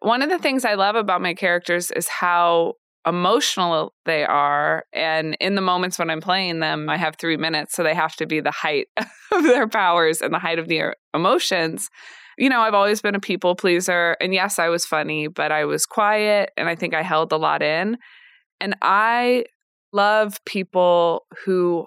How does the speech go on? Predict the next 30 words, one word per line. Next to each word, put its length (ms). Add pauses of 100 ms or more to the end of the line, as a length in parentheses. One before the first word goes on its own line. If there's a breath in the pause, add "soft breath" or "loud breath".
are 640 (240)
emotional 960
and 160
characters. 800
I 120
feel 180
like 220 (520 soft breath)
my 140
parents 540
were, 320
and 180
they 160
also 920 (460 soft breath)
had 280
this 160
cast 440
of 120
characters. 960
Their 140
friends 400
were 80
such 240
a 40
motley 480
crew 360
that 120
were 140
so 300
their 260
own 560